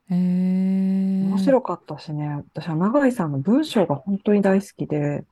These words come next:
Speaker 1: うんうん。
Speaker 2: なんかね、面白い、美しいんだけどすごい面白くって、
Speaker 1: うんうん。
Speaker 2: なんかクスッと笑っちゃうようなこともいっぱいあるし、「え、そんなことある？」みたいなこともいっぱいあるんだけど、
Speaker 1: うんうん。
Speaker 2: あの、永井玲さんは哲学者で、今ね、まだ、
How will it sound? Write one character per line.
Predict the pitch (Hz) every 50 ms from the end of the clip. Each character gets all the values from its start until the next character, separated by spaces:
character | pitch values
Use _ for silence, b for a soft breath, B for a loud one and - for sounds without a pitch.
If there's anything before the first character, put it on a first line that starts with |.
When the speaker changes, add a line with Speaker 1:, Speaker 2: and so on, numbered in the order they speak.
| _ _ _ -
Speaker 1:
う | 190
ん |
う | 190
ん。 | 185 175 165 160 170 180 180 175 170 160 160 _
Speaker 2:
な | - 233 294
ん | 302 -
か | - 175
ね、 | 165 160 156 147 147 -
面 | 170 180 208 240
白 | 247 - - 302 311 330 320
い、 | 311 294 285 269 -
美 | - 202 - - - 311
し | 302 -
い | 349 320
ん | 277
だ | 220
け | 202 185
ど | 156 160
す | - - 180
ご | 165
い | 147
面 | 147 151 160
白 | - - 160 156 151
く | - - 135
っ |
て、 | - _ - - - - - - _ _ _ _ _
Speaker 1:
う | -
ん | 185
う | 190
ん。 | 180 175 160 165 175 175 170 160 160 170 165 _ _ _ _ _ _
Speaker 2:
な | 220
ん | 226 196
か | - -
ク | - - -
ス | - - 294
ッ | 294 -
と | - 190 170
笑 | 156 156 156
っ | 160 -
ち | - 190
ゃ | 196
う | 190
よ | 175
う | 170
な | 170 -
こ | -
と | - _ _ _
も | 180
い | 165
っ | 160 -
ぱ | - -
い | 175
あ | 165
る | 165
し、 | 156 - - 151 - -
「え、 |
そ | 196 - - 302
ん | 359
な | 392 415
こ | 427 403
と | 415 202
あ | 196
る？」 | 190 185 170
み | 156 156
た | 151 147
い | 135
な | 139 139
こ | - -
と | - - 131
も | 135
い | 135
っ | 135
ぱ | - - 151
い | 156
あ | 156
る | 151 143
ん | 143
だ | 143 139
け | - -
ど、 | 147 143 139 139 139 B B B B B B
Speaker 1:
う | 190
ん | 190 185 170 165 165 175
う |
ん。 | 175
Speaker 2:
あ | 170
の、 | 165 165 170 165 160 165
永 | 180 247 302 - 294 240
井 |
玲 | 220 220 208 214
さ | - 190
ん | 160
は | 156
哲 | 151 - 190 - - 233
学 | 254 269 277 269 -
者 | - - 202 170 160 156 151 151 147 143 147 143 143
で、 | 160 -
今 | 233 269 202 175
ね、 | 175 160
ま | 151 175 208 208
だ、 | 202 160 147 147 -